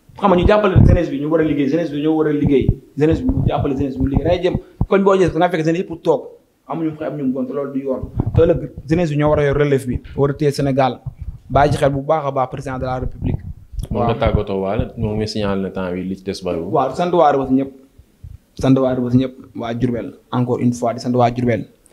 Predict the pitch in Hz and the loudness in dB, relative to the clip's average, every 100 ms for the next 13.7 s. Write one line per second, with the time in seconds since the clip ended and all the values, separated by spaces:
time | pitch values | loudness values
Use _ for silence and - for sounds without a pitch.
0 | _ - _ - 135 143 127 131 127 123 | _ -20 _ 0 2 2 4 4 4 2
1 | 113 - - - _ _ _ _ - 135 | -2 -4 -14 -20 _ _ _ _ -4 -2
2 | 139 135 143 135 123 123 113 - - _ | 2 0 2 0 2 0 -2 -4 -20 _
3 | _ _ _ _ _ 127 127 135 139 127 | _ _ _ _ _ 4 8 6 4 2
4 | 127 117 110 - _ _ _ _ - 127 | 2 2 -2 -6 _ _ _ _ 0 2
5 | 131 135 - 127 127 127 123 120 117 120 | 2 -2 0 -2 0 0 2 4 2 -2
6 | 120 120 127 135 139 135 120 120 120 120 | -2 0 -2 -4 0 2 2 0 -4 -4
7 | 123 123 120 127 120 123 117 - _ _ | -4 -6 -6 -6 -6 -4 -6 -10 _ _
8 | _ - 127 139 143 135 131 127 127 127 | _ -10 0 2 4 6 6 6 4 4
9 | 127 123 120 135 123 - - _ _ _ | 4 2 0 0 -2 -4 -18 _ _ _
10 | _ _ - - - - - - - - | _ _ -14 -14 -14 -8 -6 -6 -2 2
11 | - 147 - - - - 156 147 147 127 | 4 4 4 -2 -4 -2 -2 0 0 0
12 | 135 139 131 135 139 139 113 - - - | 0 0 4 6 6 6 4 2 -8 0
13 | 143 135 147 147 - 143 120 | 2 4 6 6 4 0 -2